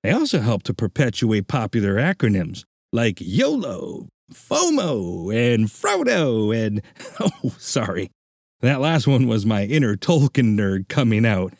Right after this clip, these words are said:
<laughs> Anywho, if the nightly news doesn't make you feel like enough is wrong with the world, be sure to tune in to some of Saint Realitiver's shows. Slacker.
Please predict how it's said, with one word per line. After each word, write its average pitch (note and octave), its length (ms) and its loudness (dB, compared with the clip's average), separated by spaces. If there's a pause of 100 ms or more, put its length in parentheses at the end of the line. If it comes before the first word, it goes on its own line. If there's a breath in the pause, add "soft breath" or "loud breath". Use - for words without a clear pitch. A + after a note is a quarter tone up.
(100)
<laughs> - 1120 -12
Anywho, G#3 1040 2 (500)
if F3 160 0
the A#2 140 2
nightly A3 540 2
news C#3+ 520 4
doesn't A2+ 320 0
make C3 240 0
you A2+ 120 0
feel C3+ 260 0
like A#2 240 0
enough A2 400 0
is G2+ 140 2
wrong D3+ 320 2
with D#3 140 -2
the C#3+ 80 0
world, F3 420 0 (520)
be G#3+ 80 0
sure D4 240 0
to C#4 120 0
tune F#3 280 2
in E3 160 4
to A#2+ 120 0
some C#3 260 2
of G#2 140 2
Saint C3+ 340 -2
Realitiver's A#2+ 880 2
shows. E2 560 -4 (340)
Slacker. F#2+ 800 -2